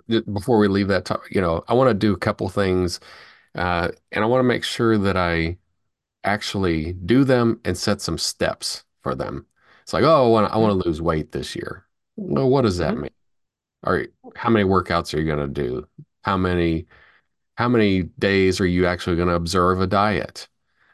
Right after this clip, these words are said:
Speaker 1: Uh, how many calories are you gonna eat on this diet? <laughs> Yeah.
Speaker 2: Yep. Start with the end in mind, right?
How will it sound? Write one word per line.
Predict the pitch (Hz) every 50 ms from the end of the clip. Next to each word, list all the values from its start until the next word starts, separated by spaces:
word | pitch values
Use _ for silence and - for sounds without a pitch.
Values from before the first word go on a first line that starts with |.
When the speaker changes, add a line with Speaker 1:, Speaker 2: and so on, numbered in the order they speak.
| _ -
Speaker 1:
Uh, | - 87 82 80 -
how | 82 101 107
many | 98 98 98 95 95 92 92
calories | - 120 117 123 127 113 101 90 87 85
are | 87 80
you | 80 80 82 78
gonna | 80 78 78 -
eat | - 92 87 - - - -
on | 82 80 76 76 73
this | 76 73 - -
diet? | - - 69 62 58 - - - - - - - _
<laughs> | _ - - - _ _ _ _ -
Yeah. | 139 - - - 143 143 -
Speaker 2:
Yep. | - 185 - - - - _ _ _ _ _ _ _ _
Start | - - - - - 165 165 160
with | 185 180 175
the | 180 175
end | 175 180 185 180
in | 175 170
mind, | 185 208 180 143 127 123 - -
right? | 139 139 151 170 185